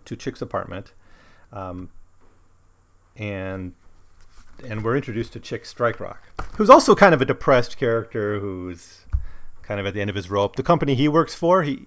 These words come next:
like his brother, he works for a Gestalt human company, but he works for a much smaller firm and a firm that's failing.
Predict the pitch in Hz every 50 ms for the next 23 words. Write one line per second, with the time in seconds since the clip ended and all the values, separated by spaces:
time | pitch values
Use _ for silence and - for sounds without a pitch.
0 | - - 135 143 175 175 - 170 120 - - 135 127 131 156 175 202 208 - -
1 | - - - - - - 127 117 113 127 120 - - - - 110 110 107 104 101
2 | 98 98 90 104 95 - - 104 95 92 95 95 _ _ _ _ _ - - -
3 | _ _ - - 131 120 110 104 101 98 - 135 131 127 143 131 127 123 107 110
4 | 107 104 95 95 104 - - - 95 101 - - - 104 98 98 92 - - -
5 | 92 95 98 95 95 - - 117 104 98 95 85 - - - - - 113 113 104
6 | 90 85 87 90 -